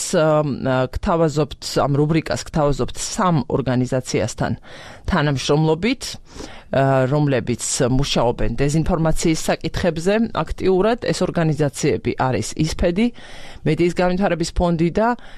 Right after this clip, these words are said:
გრასი, საქართველოს რეფორმების ასოციაცია. დღეს, ა, ვუძღვები ამ რუბრიკას, ა, ისფედის, ა, მკვლევართან დეзинფორმაციის საკითხებში,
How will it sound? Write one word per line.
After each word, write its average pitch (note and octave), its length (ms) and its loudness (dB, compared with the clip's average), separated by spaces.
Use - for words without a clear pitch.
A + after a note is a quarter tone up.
გრასი, D#3 440 0
საქართველოს B2 480 -2
რეფორმების C3 560 0
ასოციაცია. D3 800 0
დღეს, E3+ 400 0
ა, C#3 300 2
ვუძღვები C#3+ 720 2
ამ C#3 300 0
რუბრიკას, B2+ 560 0
ა, B2+ 140 2
ისფედის, B2 720 -2
ა, A2 260 2
მკვლევართან C#3+ 920 0
დეзинფორმაციის A#2+ 720 -2
საკითხებში, - 720 -2